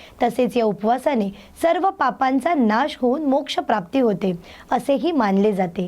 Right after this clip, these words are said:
आषाढी एकादशीचे व्रत केल्याने सर्व पापांचा नाश होऊन आणि मोक्षप्राप्ती होते, अशी मान्यताच आहे जणू. या दिवशी उपवास केल्याने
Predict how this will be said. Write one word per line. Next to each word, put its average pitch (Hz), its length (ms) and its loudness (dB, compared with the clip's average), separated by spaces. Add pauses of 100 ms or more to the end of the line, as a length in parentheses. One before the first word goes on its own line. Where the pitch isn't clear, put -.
(400)
आषाढी 220 380 0
एकादशीचे 214 680 0
व्रत 214 200 0 (100)
केल्याने 233 400 0 (320)
सर्व 320 240 2
पापांचा 320 580 -2
नाश 226 340 0
होऊन 269 240 0 (280)
आणि 359 200 0
मोक्षप्राप्ती 269 800 0
होते, 277 460 -2 (260)
अशी 339 260 0
मान्यताच 254 720 2
आहे 202 240 0
जणू. 185 260 -2 (460)
या 214 180 2
दिवशी 233 360 0
उपवास 226 480 -2
केल्याने 233 460 0